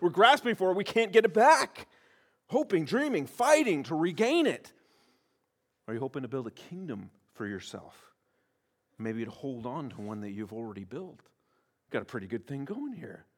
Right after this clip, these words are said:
I've amassed some things that I, I set my mind to it. I worked really hard, and now I've got these things. I gotta keep them. Are we seeking to arrange things? So th-, everything will be just so, just to our liking,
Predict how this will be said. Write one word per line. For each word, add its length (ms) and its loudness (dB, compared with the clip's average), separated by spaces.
I've 60 -6
amassed 600 -6
some 140 -6
things 300 -6
that 120 0
I, 120 2
I 220 -6
set 220 -8
my 100 0
mind 340 2
to 180 2
it. 80 4
I 40 -4
worked 260 0
really 200 2
hard, 240 6
and 80 -6
now 160 0
I've 100 -4
got 220 4
these 160 -8
things. 160 -14
I 100 -12
gotta 180 -12
keep 300 -18
them. 200 -18
Are 60 -2
we 60 -2
seeking 380 -4
to 180 -2
arrange 560 -4
things? 460 -20
So 200 -10
th-, 160 -10
everything 380 2
will 80 -2
be 160 -8
just 640 -6
so, 540 -4
just 360 -2
to 260 -6
our 260 0
liking, 580 -4